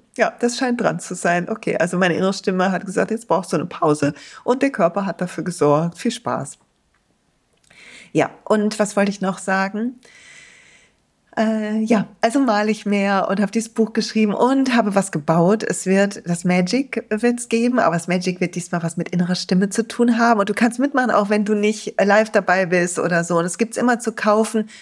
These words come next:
bis Ende Januar, sodass du auch im neuen Jahr da noch mitspielen kannst. Und so viel Inhalte, Meditation, Tapping. Ich werde noch eine Yoga-Klasse aufnehmen, wenn ich wieder gesund bin. Ah, da ist so viel drin zum Manifestieren und alles, was du lernen kannst.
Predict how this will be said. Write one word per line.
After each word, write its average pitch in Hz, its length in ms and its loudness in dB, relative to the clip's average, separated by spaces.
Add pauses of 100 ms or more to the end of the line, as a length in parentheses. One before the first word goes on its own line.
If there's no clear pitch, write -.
bis 208 200 0
Ende 202 280 0
Januar, 185 480 2
sodass 180 300 -4
du - 120 -4
auch 170 140 -4
im 180 140 -2
neuen 170 240 -2
Jahr 175 300 0 (420)
da 165 100 2
noch 165 160 0
mitspielen 208 480 -2
kannst. 190 500 -4
Und 170 240 -6
so 220 280 0
viel 233 180 -4
Inhalte, 226 460 0
Meditation, 196 680 -2
Tapping. 180 440 0 (240)
Ich - 80 -6
werde 202 140 0
noch 202 80 2
eine 208 100 -4
Yoga-Klasse 208 720 0
aufnehmen, 185 380 -4
wenn 170 100 -2
ich 175 160 -8
wieder 185 160 -2
gesund 190 400 -4
bin. 185 280 0 (680)
Ah, 311 500 4
da 208 80 6
ist 226 140 2
so 247 80 2
viel 247 180 0
drin 220 240 2
zum 214 160 -4
Manifestieren 208 720 0
und - 80 -8
alles, 208 300 2
was 208 140 -6
du 208 100 -6
lernen 196 260 -2
kannst. 196 300 -6